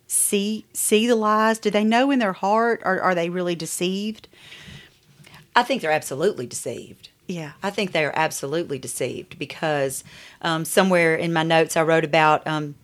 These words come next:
Speaker 2: being dull of hearing. And, and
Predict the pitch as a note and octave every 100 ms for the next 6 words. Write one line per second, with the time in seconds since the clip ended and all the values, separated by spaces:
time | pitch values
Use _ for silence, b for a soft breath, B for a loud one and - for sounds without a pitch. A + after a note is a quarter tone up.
0 | B B B B _ _ _ D#3+ F#3 E3+
1 | E3 E3+ E3 D#3 E3 D#3+ C#3+ B2+ A#2+ C#3
2 | _ _ _ _ _ _ B B B B
3 | _ F#3 E3+ E3 D3 - _ _ - -
4 | E3+